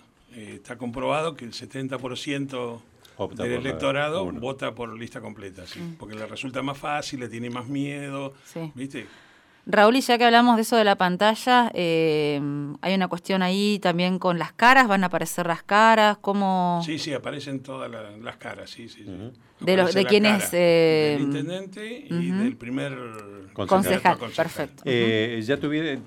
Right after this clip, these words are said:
Speaker 2: digamos, recibieron alguna máquina, han tenido la posibilidad ustedes de practicar o de,
Speaker 1: No,
Speaker 2: de
Speaker 1: no, todavía
Speaker 2: todavía
Speaker 1: no.
Speaker 2: no?
Speaker 1: Recién justito veníamos hablando que vamos a presentar una nota en, eh, eh, ¿cómo se dice? Electoral, la Junta Electoral,
Speaker 2: En la
Speaker 1: como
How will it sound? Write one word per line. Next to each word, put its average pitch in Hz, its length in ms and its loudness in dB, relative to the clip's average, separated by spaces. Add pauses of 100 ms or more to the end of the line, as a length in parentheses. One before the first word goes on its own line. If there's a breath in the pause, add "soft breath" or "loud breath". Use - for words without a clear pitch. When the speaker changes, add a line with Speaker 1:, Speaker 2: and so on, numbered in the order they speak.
Speaker 2:
digamos, 117 460 -4
recibieron 110 360 -6
alguna 107 240 -4
máquina, 117 400 -4
han 98 60 -8
tenido 101 240 -8
la 98 80 -6
posibilidad 90 480 -6
ustedes 98 320 -8
de 87 80 -10
practicar 104 680 -4
o 90 240 -6
de, 78 160 -12
Speaker 1:
No, 185 140 -2
Speaker 2:
de 190 60 0
Speaker 1:
no, 180 160 -2
todavía 160 300 -4
Speaker 2:
todavía 107 160 2
Speaker 1:
no. - 340 -2
Speaker 2:
no? - 60 -20
Speaker 1:
Recién 160 300 -8
justito 147 400 -8
veníamos 135 480 -6
hablando 147 360 -8
que 120 120 -14 (200)
vamos 120 300 -14
a 120 40 -16
presentar 113 420 -12
una 120 200 -8
nota 127 500 -10 (400 soft breath)
en, 104 1000 -14 (340)
eh, 104 640 -18 (800)
eh, 101 180 -20
¿cómo 131 180 -10
se 123 140 -10
dice? 117 240 -12
Electoral, 131 520 -10
la 120 80 -10
Junta 131 220 -6
Electoral, 139 540 -6
Speaker 2:
En 107 100 -4
la 95 60 -4
Speaker 1:
como 80 60 -6